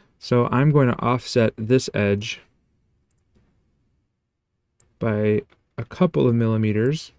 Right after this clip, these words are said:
just so that I can build a little bit of a feature that will interlock with the C shape. From here, I'm going to start extruding my solids, and I can just select these surfaces,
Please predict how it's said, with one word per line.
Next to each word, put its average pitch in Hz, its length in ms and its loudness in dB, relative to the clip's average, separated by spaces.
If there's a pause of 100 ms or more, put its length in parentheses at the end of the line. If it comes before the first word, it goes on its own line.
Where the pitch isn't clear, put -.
(1700)
just 156 160 4
so 190 80 8
that 170 120 10
I 156 60 8
can 123 240 0
build 127 560 2
a 117 80 4
little 117 300 2
bit 110 180 4
of 110 120 0
a 107 60 0
feature 110 520 -2
that 107 180 0
will 107 160 0
interlock 107 720 -2
with 107 340 -4
the 104 160 -2
C 110 300 -6
shape. - 400 -10 (2000)
From 120 180 0
here, 143 520 4 (560)
I'm - 60 -8
going 123 180 2
to 113 60 0
start 113 260 0
extruding 117 520 -2
my 101 100 -4
solids, 110 720 -2 (1000)
and 120 220 -2
I 131 80 0
can 143 120 0
just 135 200 -2
select 117 360 -2
these 117 220 -2
surfaces, 139 800 -2